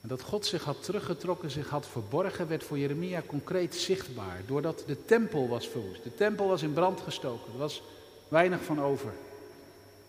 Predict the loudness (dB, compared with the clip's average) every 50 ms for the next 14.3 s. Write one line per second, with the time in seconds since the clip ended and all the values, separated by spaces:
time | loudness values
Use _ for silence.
0 | -20 -20 -20 -20 -10 -4 0 0 4 8 8 8 8 8 6 4 4 4 2 2
1 | 4 4 4 6 6 6 4 4 4 4 2 2 2 0 0 0 -2 4 6 8
2 | 8 8 6 2 0 2 2 2 4 2 2 4 4 2 2 0 -4 -10 -12 -14
3 | -14 -16 -8 -6 -4 0 2 2 4 6 8 10 10 10 8 4 0 -2 -6 -10
4 | -10 -4 2 4 4 4 4 2 2 2 2 4 4 4 4 6 6 8 8 8
5 | 6 6 4 2 0 2 2 2 2 2 2 0 0 2 2 2 2 2 0 0
6 | 2 0 0 2 0 -2 -2 -2 -2 -2 -2 0 2 2 2 2 0 0 -2 -4
7 | -4 -6 -8 -12 -14 -18 -18 -20 -20 -20 -20 -20 -20 -20 -20 -20 -20 -20 -20 -20
8 | -20 -20 -20 -20 -20 -20 -20 -20 -20 -20 -20 -20 -20 -20 -20 -20 -20 -20 -20 -20
9 | -20 -20 -20 -20 -20 -6 -2 0 0 0 0 8 12 12 12 12 12 8 8 8
10 | 10 10 10 8 8 6 2 2 2 2 2 2 2 2 2 2 4 4 2 2
11 | 0 0 0 0 4 6 6 8 8 6 2 2 0 0 -2 -2 0 0 0 0
12 | -2 -6 -10 -12 -12 -14 -14 -12 -2 2 4 4 4 4 2 -2 -6 -10 -12 -12
13 | -14 -16 -16 -12 -4 0 2 2 4 4 4 4 4 6 8 8 10 10 10 8
14 | 8 6 4 4 2 0